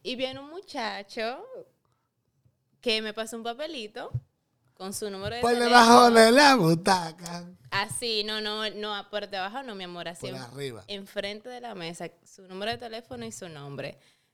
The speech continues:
Speaker 1: Y mira, todavía me acuerdo porque yo estaba con Amauris, el que conoce a Amauris es un hombre de seis tres, seis cuatro.
Speaker 2: Grandísimo.
Speaker 1: Grandísimo, y que un hombre ten-, tenga, ajá, para hacer eso, pues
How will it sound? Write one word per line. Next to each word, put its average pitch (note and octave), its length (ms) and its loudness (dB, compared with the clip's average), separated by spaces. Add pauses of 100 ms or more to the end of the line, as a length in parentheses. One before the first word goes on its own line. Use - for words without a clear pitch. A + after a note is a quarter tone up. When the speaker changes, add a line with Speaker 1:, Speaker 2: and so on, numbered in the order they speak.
(160)
Speaker 1:
Y F3 420 -10 (200)
mira, F3 420 -10
todavía F3 320 -6
me F#3 100 -8
acuerdo G#3+ 360 -8
porque G3 320 -8
yo F#3 100 -10
estaba B3 320 -8
con B3+ 180 -12
Amauris, G3+ 480 -8
el F#3 140 -10
que E3 100 -20
conoce E3+ 320 -10
a A3+ 40 -8
Amauris G3+ 340 -8
es F3 160 -10
un G3+ 200 -10
hombre G3 320 -8
de F#3 380 -4 (340)
seis - 640 -6
tres, B3 340 -8
seis G#3 240 -10
cuatro. G3+ 360 -10
Speaker 2:
Grandísimo. D3+ 680 -10
Speaker 1:
Grandísimo, G#3 1120 -4 (100)
y F#3+ 640 -6
que F#3+ 100 -2
un G3+ 160 -2
hombre B3 280 -4
ten-, A#3 580 -6 (160)
tenga, A3+ 800 -6
ajá, G3 400 -8 (260)
para F#3 220 -4
hacer A3 280 -10
eso, A3 340 -10
pues D3+ 400 -10